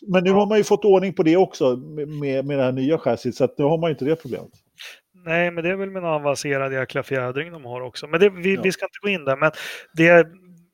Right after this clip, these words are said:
Speaker 2: det kommer ju osökt in på det här med Formel ett-bilar. Jag är också skitsvårt för de här. Eh, jag kommer ihåg när det började komma på allvar. Det var väl noll sex, noll sju, noll åtta så började det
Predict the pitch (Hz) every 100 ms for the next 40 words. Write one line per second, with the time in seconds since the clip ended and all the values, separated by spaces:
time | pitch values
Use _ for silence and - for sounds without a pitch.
0 | 151 151 170 - 196 196 180 160 180 165
1 | - 226 208 - 127 127 127 147 139 139
2 | 135 - 143 139 185 185 147 - - 131
3 | - _ 180 160 - - 175 185 156 -
4 | 139 120 123 123 - - _ - - _
5 | - 139 127 123 _ 170 156 196 190 175
6 | 160 151 143 - 156 139 135 143 135 139
7 | 160 123 131 147 143 139 131 135 139 139
8 | 139 139 143 147 147 143 135 131 - -
9 | 156 - - - 160 151 139 - 151 151
10 | 151 156 151 175 160 _ 143 127 139 135
11 | 131 127 127